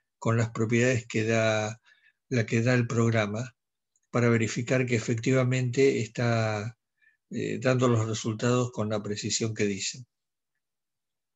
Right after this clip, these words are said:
Entonces, el punto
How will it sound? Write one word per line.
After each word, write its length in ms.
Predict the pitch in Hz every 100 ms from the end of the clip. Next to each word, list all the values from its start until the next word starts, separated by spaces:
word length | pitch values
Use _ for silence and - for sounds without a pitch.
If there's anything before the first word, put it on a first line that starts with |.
| _ _ - - - - _ -
Entonces, 760 | 131 127 151 127 - 120 - -
el 180 | 143 135
punto 1300 | 190 202 202 175 165 151 143 135 127 123 120 120